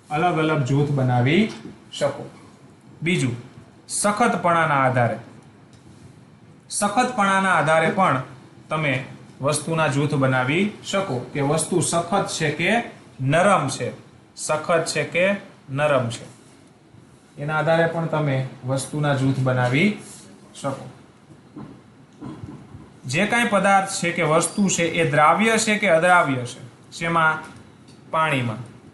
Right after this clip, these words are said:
દ્રાવ્ય એટલે પાણીમાં નાખો અને પાણી સાથે ભળી જાય છે, કે અદ્રાવ્ય એટલે તો કે પાણીમાં નાખો અને પાણી સાથે ભળી ન જાય તેને કહેવાય અદ્રાવ્ય,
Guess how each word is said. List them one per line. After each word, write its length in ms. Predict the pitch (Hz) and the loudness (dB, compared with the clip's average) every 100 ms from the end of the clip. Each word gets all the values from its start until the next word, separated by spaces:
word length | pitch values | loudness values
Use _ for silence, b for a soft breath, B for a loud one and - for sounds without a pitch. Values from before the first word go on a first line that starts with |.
| - - - - - - - - - - - 139 | -20 -20 -20 -20 -18 -16 -16 -18 -20 -20 -14 -2
દ્રાવ્ય 360 | 151 170 185 | 2 4 6
એટલે 420 | 185 180 185 185 190 - - - - - - - - - - | 4 4 2 2 0 -12 -20 -20 -20 -20 -20 -20 -20 -16 -4
પાણીમાં 460 | 156 175 180 180 | -2 0 0 2
નાખો 300 | 175 190 196 | 2 2 2
અને 180 | 180 165 | 0 0
પાણી 320 | 147 165 180 | 2 2 2
સાથે 280 | 175 175 170 | 0 0 0
ભળી 300 | 135 147 175 | 2 4 6
જાય 240 | 185 185 | 6 4
છે, 340 | 185 190 190 190 - - - - - - - - - | 2 0 0 -4 -12 -20 -20 -20 -20 -20 -20 -20 -8
કે 280 | 156 151 - | -6 -6 0
અદ્રાવ્ય 500 | 165 190 202 196 196 | 2 4 4 4 2
એટલે 440 | 190 196 196 196 - - - - - | 2 2 2 2 -2 -20 -20 -20 -12
તો 100 | 156 | -6
કે 140 | 165 | -4
પાણીમાં 500 | 160 175 185 185 180 | 0 0 2 0 2
નાખો 300 | 196 208 180 | 2 2 0
અને 180 | 143 135 | -2 0
પાણી 280 | 170 185 165 | 0 2 0
સાથે 380 | 147 143 151 143 | 0 -2 -2 0
ભળી 320 | 139 147 165 | 2 2 4
ન 260 | 180 233 | 4 4
જાય 280 | 175 135 120 | 6 2 0
તેને 360 | - 175 175 143 | -6 -4 -2 -2
કહેવાય 300 | 131 135 135 | 0 0 0
અદ્રાવ્ય, 720 | 185 226 190 160 135 131 | 2 2 4 4 4 0